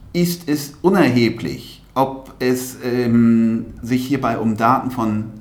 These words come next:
Beschäftigten handelt oder von, ich sag mal, Kunden, Betroffenen außerhalb, externen. Denn die Daten, die wir verarbeiten,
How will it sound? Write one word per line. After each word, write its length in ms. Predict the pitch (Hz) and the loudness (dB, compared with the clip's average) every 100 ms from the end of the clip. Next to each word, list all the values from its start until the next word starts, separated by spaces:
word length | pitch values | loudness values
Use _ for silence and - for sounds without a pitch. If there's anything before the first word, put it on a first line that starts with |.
| - - | -18 -10
Beschäftigten 720 | 104 - 170 170 120 - 101 | -6 -2 -2 -2 -6 -4 -6
handelt 540 | 95 95 110 - - - - _ _ _ _ _ _ _ _ _ - _ | -4 -4 -4 -6 -12 -20 -20 _ _ _ _ _ _ _ _ _ -20 _
oder 320 | 120 147 160 - | 0 2 4 2
von, 580 | 123 123 123 127 127 - - - | 2 4 4 4 0 -12 -14 -4
ich 120 | 120 | 0
sag 140 | 120 | 2
mal, 100 | 120 | 2
Kunden, 680 | - - 123 117 - - - - - - _ _ _ _ _ | 0 6 6 6 0 -8 -14 -20 -20 -20 _ _ _ _ _
Betroffenen 600 | 110 - 117 120 117 104 | -8 -4 0 0 2 0
außerhalb, 640 | 101 95 90 78 71 69 - | 0 -2 -2 -6 -8 -12 -16
externen. 680 | - - 92 82 73 65 - - _ _ - - - - - - - | -14 -12 -6 -6 -6 -10 -16 -20 _ _ -20 -20 -20 -20 -20 -20 -18
Denn 760 | 98 110 131 160 170 156 - - - - | -4 2 4 4 2 0 -8 -16 -18 -8
die 220 | 117 127 | -2 0
Daten, 720 | 123 120 143 180 202 202 196 | 4 6 6 4 0 0 0
die 220 | - 143 123 | -2 -4 0
wir 180 | 185 | 0
verarbeiten, 1040 | 196 185 - 135 143 101 85 - 78 62 | 0 -4 -2 -2 -2 -2 -4 -8 -12 -12